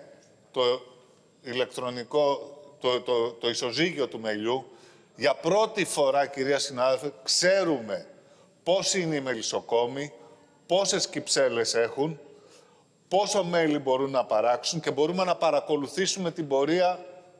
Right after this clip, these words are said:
του μελιού. Και επίσης, γιατί συ-, στη-, συνεργαζόμαστε και με το Υπουργείο Ανάπτυξης, τη Γενική Γραμματεία Εμπορίου, οι έλεγχοι γίνονται από κοινά κλιμάκια, είναι με δύο τρόπους,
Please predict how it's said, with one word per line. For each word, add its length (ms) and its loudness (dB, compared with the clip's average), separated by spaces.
του 100 -4
μελιού. 400 2
Και 160 4
επίσης, 560 2
γιατί 220 0
συ-, 380 -4
στη-, 580 -4
συνεργαζόμαστε 1040 0
και 160 2
με 280 0
το 380 4
Υπουργείο 400 -2
Ανάπτυξης, 600 -2
τη 80 -12
Γενική 400 -4
Γραμματεία 520 0
Εμπορίου, 480 0
οι 180 0
έλεγχοι 460 2
γίνονται 640 -2
από 260 -2
κοινά 380 -2
κλιμάκια, 520 -4
είναι 180 -6
με 120 0
δύο 300 2
τρόπους, 560 0